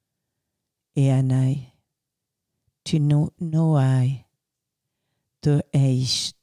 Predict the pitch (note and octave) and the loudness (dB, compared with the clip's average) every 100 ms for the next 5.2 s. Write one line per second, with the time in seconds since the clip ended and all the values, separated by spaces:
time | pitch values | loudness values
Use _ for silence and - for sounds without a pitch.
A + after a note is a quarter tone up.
0 | - - - C3 - _ - - - C3+ | -10 -10 -4 -4 -4 _ -12 -10 -4 -4
1 | - C3+ B2+ A#2 A#2 _ _ _ _ _ | -2 -2 0 -2 -8 _ _ _ _ _
2 | _ _ _ _ _ _ _ _ _ _ | _ _ _ _ _ _ _ _ _ _
3 | _ _ _ _ F#3 E3+ E3 E3+ E3+ F3+ | _ _ _ _ 0 2 4 2 0 0
4 | F3+ D#3 D#3+ D#3+ - - - - - E3+ | -2 0 0 0 -2 -6 -8 -6 -2 0
5 | E3+ D3 | 2 2